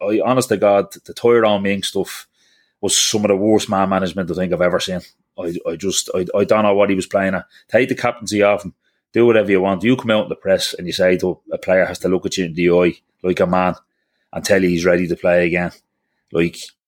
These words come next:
th-, they down tools. That was it. They, like, they, they, they subconsciously or consciously, I'm not saying that there was murder in the dressing room all the time and it was toxic, but subconsciously, with that kind of stuff, to me,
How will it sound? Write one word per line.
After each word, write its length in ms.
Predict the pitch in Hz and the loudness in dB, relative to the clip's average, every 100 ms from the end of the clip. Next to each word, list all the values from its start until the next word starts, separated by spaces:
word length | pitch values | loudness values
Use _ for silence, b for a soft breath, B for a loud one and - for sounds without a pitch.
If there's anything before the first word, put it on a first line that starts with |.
| _ _ _ - | _ _ _ -20
th-, 180 | - - | -20 -6
they 120 | 95 98 | -2 0
down 260 | 151 107 | 0 0
tools. 500 | - 82 76 - - - | -2 -4 -4 -8 -10 -2
That 140 | 135 | -2
was 140 | 127 85 | -2 -6
it. 160 | 85 | -6
They, 220 | - 92 95 | -2 -2 -2
like, 240 | 104 104 | -2 0
they, 200 | 110 104 | 2 2
they, 320 | 104 110 104 - B B B | 2 0 0 -4 B B B
they 120 | 127 | -2
subconsciously 880 | 127 156 131 147 156 135 117 120 120 | 0 0 0 0 0 0 2 2 4
or 100 | 98 | 0
consciously, 520 | - 110 110 101 101 98 | 0 -2 -2 -2 0 2
I'm 80 | |
not 180 | 107 123 | 2 0
saying 280 | - 104 107 | 0 0 0
that 140 | 98 95 | 0 -2
there 80 | |
was 300 | 90 85 - _ _ _ - | -4 -6 -10 _ _ _ -8
murder 460 | 104 110 113 101 101 | 2 4 4 2 -2
in 60 | |
the 60 | 87 | 0
dressing 400 | 95 101 - 101 | 0 0 0 -2
room 120 | 95 | 0
all 140 | 92 | 2
the 80 | 92 | 0
time 240 | 85 95 90 | 0 -2 -2
and 80 | |
it 40 | 85 | -4
was 100 | - | -6
toxic, 440 | - 95 - 90 - | -4 -4 -4 -6 -2
but 180 | 90 - b b | -2 -4 b b
subconsciously, 800 | 104 - 120 131 98 90 82 - B B B B | -4 0 -2 0 -2 -4 -6 -8 B B B B
with 100 | 101 98 | 0 0
that 140 | - | 0
kind 220 | 101 92 | 0 0
of 60 | 87 | 0
stuff, 200 | 107 90 | 0 0
to 80 | 98 | 0
me, 420 | 95 98 95 | 2 0 -2